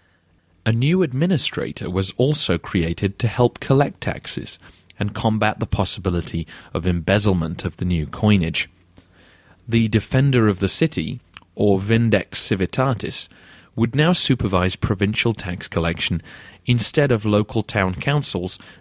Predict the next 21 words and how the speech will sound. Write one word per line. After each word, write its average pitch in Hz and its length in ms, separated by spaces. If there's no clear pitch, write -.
being 110 240
solely 85 460
responsible. 92 720
This 151 180
was 165 160
a 175 40
partial 185 500
return 98 480
to 104 100
the 110 140
old 98 200
system - 400
of 87 180
tax - 360
farming, 82 500
as 113 200
the 113 100
job 107 320
of 107 120
collecting 104 480
taxes 87 560